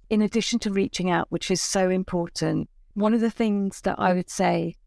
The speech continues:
can be really useful is to perhaps just write a list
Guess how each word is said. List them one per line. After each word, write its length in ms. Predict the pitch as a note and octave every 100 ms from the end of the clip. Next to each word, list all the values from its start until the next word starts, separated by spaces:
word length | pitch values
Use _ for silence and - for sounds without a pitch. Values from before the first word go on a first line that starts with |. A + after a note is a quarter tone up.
| -
can 200 | - F#3
be 140 | F#3 F3+
really 220 | F#3 F3+
useful 760 | E3+ F#3+ F#3 - G3+ G#3 G#3+ -
is 240 | G3 G3
to 140 | - A3+
perhaps 640 | - A3+ B3 - - - - - - -
just 200 | G3+ -
write 300 | F#3 E3+ -
a 20 |
list 400 | F3 E3+ D#3 -